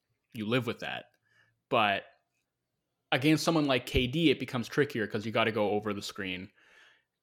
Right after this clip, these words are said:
And then, you know, the big guy guarding the screener, if usually that's gonna be Brook Lopez for the Bucks, has gotta be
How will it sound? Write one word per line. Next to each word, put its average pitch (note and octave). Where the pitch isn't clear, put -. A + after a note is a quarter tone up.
And A#2+
then, G#2+
you C3
know, G#2
the A2+
big B2+
guy A2
guarding A#2
the A2
screener, A2
if -
usually A#2+
that's G#2
gonna A2
be G#2+
Brook A2
Lopez A#2+
for A2+
the G#2
Bucks, B2
has A#2
gotta A#2+
be A2+